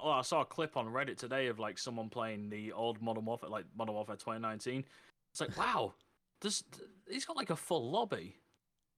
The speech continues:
Speaker 1: I might go back to it."
Speaker 2: <laughs>
Speaker 1: 'Cause I, I have stu-, I have stuff I still need to do on there. I didn't, I didn't complete all the mi-, <laughs> all
Speaker 2: Dude,
Speaker 1: my, uh, stuff.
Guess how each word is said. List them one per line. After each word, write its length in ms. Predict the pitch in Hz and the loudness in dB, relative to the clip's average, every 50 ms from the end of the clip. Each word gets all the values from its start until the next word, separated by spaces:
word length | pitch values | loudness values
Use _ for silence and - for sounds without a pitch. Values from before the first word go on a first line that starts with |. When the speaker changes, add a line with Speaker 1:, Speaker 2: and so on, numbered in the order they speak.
| _ | _
Speaker 1:
I 60 | - 262 | -6 -4
might 140 | 311 269 | -2 -2
go 120 | - 107 98 | 0 -2 0
back 320 | - - 220 - 196 - - | 2 2 2 2 0 -2 -2
to 160 | - 113 98 | -2 -2 -2
it." 160 | 98 - - - - - _ | -2 -4 -8 -12 -20 -20 _
Speaker 2:
<laughs> 760 | - - - 113 - - 156 - - - - 147 - - 156 - _ _ _ _ _ _ - - - - 185 | -4 0 0 2 4 4 2 2 0 -4 -4 -4 -4 -6 -8 -8 _ _ _ _ _ _ -10 -10 -8 -4 -2
Speaker 1:
'Cause 120 | 160 - | 2 4
I, 120 | - 247 208 | 4 4 4
I 120 | 180 208 | 4 2
have 100 | 196 160 | 2 2
stu-, 300 | - - - - - - - | 2 0 0 0 2 0 2
I 120 | - 220 220 | 2 2 2
have 120 | 175 147 | 2 2
stuff 340 | - - - - 240 214 - | 0 0 2 2 2 4 4
I 40 | 170 | 2
still 200 | 156 - - 139 135 | 2 2 2 2 2
need 120 | 127 120 | 2 0
to 60 | 117 | 0
do 100 | 120 127 | 2 2
on 100 | 120 117 113 | 2 4 4
there. 80 | 117 | 4
I 140 | 139 165 208 | 4 4 2
didn't, 180 | 226 202 165 127 | 2 0 0 0
I 80 | 160 | 0
didn't 200 | 196 190 160 151 | 0 0 0 2
complete 320 | - 143 131 - 143 135 120 | 0 0 0 0 2 2 4
all 180 | 123 131 127 | 4 4 4
the 80 | 123 120 | 4 2
mi-, 140 | 131 165 156 - 135 | 0 -2 -4 -6 -8
<laughs> 160 | 117 - - | -6 0 6
all 120 | 170 165 139 | 8 8 10
Speaker 2:
Dude, 80 | 120 104 | 10 8
Speaker 1:
my, 180 | 131 135 131 | 6 4 4
uh, 140 | 127 123 120 | 2 0 0
stuff. 420 | 120 - - - 190 139 127 - | -2 -4 -2 -2 -2 -2 -2 -6